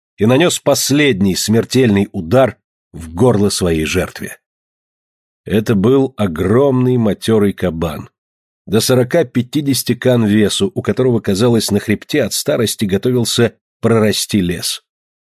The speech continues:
Кто же был этот молодой человек, поразивший свирепого владыку лесов? Его имя было Исигая Дзюзо Садыкиё. Он принадлежал к свите сёгуна Хидетада.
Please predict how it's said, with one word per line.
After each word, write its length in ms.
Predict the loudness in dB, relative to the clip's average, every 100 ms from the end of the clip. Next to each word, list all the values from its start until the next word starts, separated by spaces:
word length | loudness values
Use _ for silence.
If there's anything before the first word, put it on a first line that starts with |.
| _ _ _ _ _
Кто 220 | -6 -2
же 120 | 2 2
был 180 | 2
этот 220 | 2 0 0
молодой 380 | 2 2 2
человек, 800 | 0 0 2 4 4 0 -4 -20 -6
поразивший 560 | -2 0 0 0 -2
свирепого 600 | -2 0 0 2 0 0
владыку 400 | 0 0 0 -2
лесов? 560 | -2 -2 -4 -8 -10 -20 _ _ _ _ _
Его 240 | 0 2 0
имя 360 | 0 0 2
было 580 | 2 2 4 4 2 0 _ _ _ _
Исигая 680 | -6 -2 -2 2 2 4 2
Дзюзо 720 | 0 -2 0 0 2 2 2 -2
Садыкиё. 720 | -2 0 0 2 2 0 -4 _ _ _ _ _ _ -2
Он 180 | 0 0
принадлежал 640 | 0 2 2 2 2 2
к 100 | -2
свите 420 | -2 0 0 -2
сёгуна 460 | -2 -2 0 -2 -2
Хидетада. 720 | -4 -4 -4 -6 -10 -12 -18